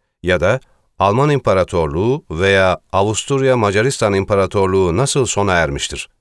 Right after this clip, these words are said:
Ancak siyasi yetersizlikler bazen askeri zaferleri de yenilgiye çevirebilir. Örneğin,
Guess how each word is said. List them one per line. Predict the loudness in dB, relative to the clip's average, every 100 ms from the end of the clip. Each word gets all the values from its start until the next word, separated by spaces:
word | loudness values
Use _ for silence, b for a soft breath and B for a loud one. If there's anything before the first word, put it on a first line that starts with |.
| _ _ -4
Ancak | -2 0 -2
siyasi | 0 2 2 2 0
yetersizlikler | 2 2 2 0 -2 -6 -4 -2 -2 -4 b b b 0
bazen | 0 2 0 0 -4 -4
askeri | -4 -2 -2 0 0
zaferleri | 0 0 2 2 2 0 0
de | 0 -2
yenilgiye | -2 0 0 -2 0 -2
çevirebilir. | 0 0 0 -2 -2 -8 -12 _ _ _ _ 0
Örneğin, | 2 2 2 0 0